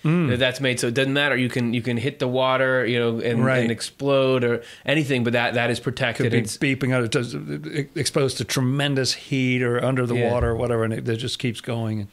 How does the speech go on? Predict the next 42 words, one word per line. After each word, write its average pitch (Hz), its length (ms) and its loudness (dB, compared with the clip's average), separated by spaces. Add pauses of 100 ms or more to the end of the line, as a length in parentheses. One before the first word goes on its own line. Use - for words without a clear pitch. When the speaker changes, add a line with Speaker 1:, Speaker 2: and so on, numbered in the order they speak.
(160)
Speaker 2:
there 143 200 2
is 127 120 0
a 123 40 0
part 135 320 2
of 123 120 2
us 127 320 0
that's 120 260 -4
that 110 240 -2
protected, 135 540 -4
that, 131 80 -2
that 110 160 -2
Speaker 1:
Mm. - 20 -4
Speaker 2:
the 110 100 -4
Lord 113 280 0
is 107 100 -6
looking 110 260 -4
after. 113 300 -8
And 127 80 -2
it 123 160 0
reminds 123 380 2
me 120 100 2
Speaker 1:
Mm. 117 40 4
Speaker 2:
of, 107 120 0
uh, 107 180 0 (460)
uh, 110 200 -2
the 113 140 0
remnant. 117 440 -2 (640)
Speaker 1:
Oh, 147 220 2
Speaker 2:
The, 143 60 4
the 120 140 0
Speaker 1:
oh, 143 120 2
yeah. 139 60 0
Speaker 2:
Swedenborg 120 280 2
Speaker 1:
Now 131 100 2
Speaker 2:
describes. 123 200 2
Speaker 1:
refresh 143 280 0
my 135 120 0
memory. 113 440 0
The 120 120 0
Speaker 2:
Well, 143 200 4
Speaker 1:
remnant. 139 340 -2
Speaker 2:
so 147 240 4